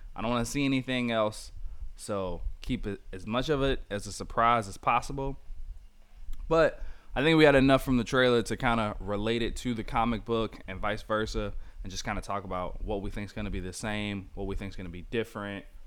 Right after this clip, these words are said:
those types of things. So we both read it.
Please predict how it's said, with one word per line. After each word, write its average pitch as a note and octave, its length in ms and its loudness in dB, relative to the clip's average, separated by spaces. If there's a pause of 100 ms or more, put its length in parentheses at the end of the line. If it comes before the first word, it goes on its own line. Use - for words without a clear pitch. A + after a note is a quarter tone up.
(260)
those G#2+ 180 -4
types F2+ 260 -6
of - 60 -2
things. - 420 -8 (680)
So A#2 460 -2 (2000)
we C3+ 80 -4
both D#3+ 360 -2
read C3+ 300 -2
it. C3 160 0